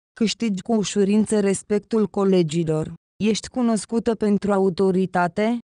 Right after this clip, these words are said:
dar un astfel de statut nu apare de la zero. De regulă, cheltui multă timp și energie pentru atingerea obiectivului. De asemenea, este puțin probabil să economisești bani pentru educația ta,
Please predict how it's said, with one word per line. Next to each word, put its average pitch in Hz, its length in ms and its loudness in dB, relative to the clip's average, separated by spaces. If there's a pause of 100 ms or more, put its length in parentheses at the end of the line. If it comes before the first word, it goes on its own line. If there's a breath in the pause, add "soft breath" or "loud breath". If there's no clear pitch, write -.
(140)
dar 202 280 2
un 208 260 4
astfel 208 420 -2
de 196 80 0
statut 196 600 -2
nu 233 180 4
apare 214 400 0
de 208 160 0
la 202 180 2
zero. 175 440 -2 (300)
De 208 180 2
regulă, 151 580 0 (320)
cheltui 214 380 2
multă 220 400 2
timp 208 260 0
și - 180 -2
energie 180 600 2
pentru 190 440 2
atingerea 214 720 2
obiectivului. 170 920 0 (320)
De 196 120 0
asemenea, 233 840 0 (320)
este 214 340 0
puțin 196 400 0
probabil 220 640 0
să 214 140 -4
economisești 214 1000 0
bani 208 300 2
pentru 208 380 0
educația 185 760 -2
ta, 156 280 -4